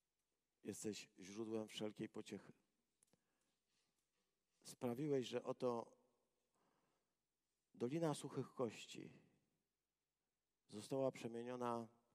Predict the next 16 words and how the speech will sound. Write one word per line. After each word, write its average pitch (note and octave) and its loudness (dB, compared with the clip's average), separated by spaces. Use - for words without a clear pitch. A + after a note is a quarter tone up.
w - -20
armię C#3 4
pięknych C3 0
ludzi. G2+ -6
Wyznajemy, B2+ 4
byliśmy A#2 0
właśnie A2+ -2
takimi A#2 -2
suchymi C3 -4
kośćmi, - -4
ludźmi, C#3 -2
którzy B2 -4
wyglądali A2+ 2
tylko G#2+ 0
jak G#2 -4
rzeczy. F#2+ -4